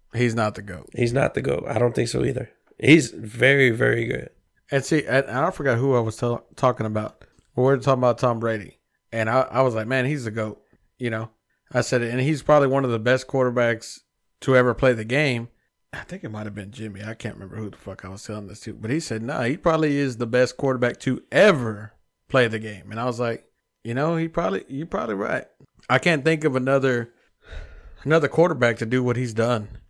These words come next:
Speaker 1: To, to, you know, like, when you have, when you talk about, like, old school, like, Montana, Aikman, all these fools they had, you know, Aikman had Irvin and Smith and then a strong defense. Uh, you know, Montana had Jerry Rice.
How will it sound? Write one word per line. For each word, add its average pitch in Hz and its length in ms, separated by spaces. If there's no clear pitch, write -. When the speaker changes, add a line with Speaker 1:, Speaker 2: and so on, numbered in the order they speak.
Speaker 1:
To, 123 220
to, 123 420
you 127 140
know, 113 180
like, 120 320
when 127 200
you 131 120
have, 139 220
when 127 140
you 127 40
talk 147 120
about, 123 180
like, 113 240
old 147 340
school, 123 460
like, 117 200
Montana, 117 640
Aikman, 123 640
all 139 180
these 135 240
fools 127 280
they 131 160
had, 110 340
you 120 120
know, 104 80
Aikman 127 400
had 117 220
Irvin 123 360
and 113 160
Smith 143 420
and 123 140
then 117 100
a 113 80
strong 127 360
defense. 127 540
Uh, 107 460
you 113 120
know, 101 120
Montana 120 500
had 123 180
Jerry 123 240
Rice. 117 600